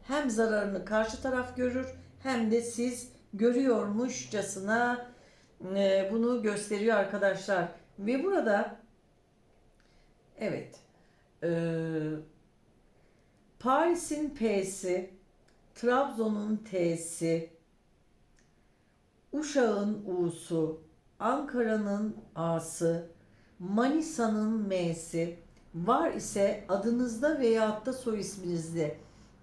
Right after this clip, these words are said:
E, P harfi pek, e, kullanmayız biz ama Türkçe'de. E, burada bu şekilde çıkmış arkadaşlar. E,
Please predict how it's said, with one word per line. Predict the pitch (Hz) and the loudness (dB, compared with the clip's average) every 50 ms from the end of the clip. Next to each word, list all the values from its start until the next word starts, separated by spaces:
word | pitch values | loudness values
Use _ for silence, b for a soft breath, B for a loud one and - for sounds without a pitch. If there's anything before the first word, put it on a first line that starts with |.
| - - | -6 -2
E, | 175 185 190 175 180 | 2 2 2 2 2
P | 202 247 294 311 | 0 0 0 2
harfi | 269 277 285 269 269 277 285 - | 2 2 2 2 2 0 -2 -4
pek, | - 269 269 269 269 - 220 | -2 -2 -2 -2 -4 -6 -4
e, | 202 208 208 208 208 208 202 190 196 - | -2 -2 0 0 0 0 0 -2 -4 -4
kullanmayız | 220 220 226 240 240 247 247 226 208 190 170 160 160 165 | -6 -2 0 0 2 2 2 0 0 0 0 -2 -4 -6
biz | 180 185 175 - - | -8 -8 -8 -10 -8
ama | - - 247 240 214 214 226 - - - _ _ _ - | -6 -4 -2 0 0 -2 -2 -4 -10 -18 _ _ _ -16
Türkçe'de. | - 208 - - - 202 190 185 214 233 262 - B B B B B B B B B | -16 -16 -14 -8 -4 -4 -2 0 0 -2 -2 -4 B B B B B B B B B
E, | - 190 196 202 247 | 0 2 2 2 2
burada | 302 320 285 - 262 254 | 2 2 2 2 0 -2
bu | 262 | -2
şekilde | - - 240 226 - 185 175 180 180 175 | 0 0 0 0 0 -2 0 0 0 -2
çıkmış | - - - 156 160 175 | -2 -8 -10 -10 -6 -2
arkadaşlar. | 196 190 175 175 190 190 190 185 175 175 - 233 240 277 294 294 B B B B B B B B B B B - | 0 0 0 0 0 0 2 2 0 -2 0 0 2 2 0 -2 B B B B B B B B B B B -2
E, | 185 202 208 208 208 202 196 | 0 0 2 2 2 2 0